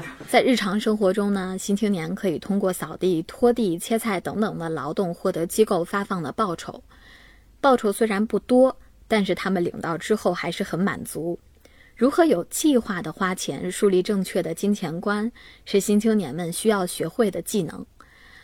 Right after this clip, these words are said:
思博的父母也学着机构，在家里设立了工作奖励制度：拖地十元，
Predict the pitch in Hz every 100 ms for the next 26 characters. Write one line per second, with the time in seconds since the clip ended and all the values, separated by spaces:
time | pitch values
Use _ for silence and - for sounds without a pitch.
0 | - - - 294 226 262 - 262 185 208
1 | 156 - 175 202 - 233 226 180 _ -
2 | 180 196 190 - 160 - 196 185 175 -
3 | 240 269 262 170 - - 131 - 170 -
4 | - _ _ - - 202 170 170 - 151
5 | 220 202 -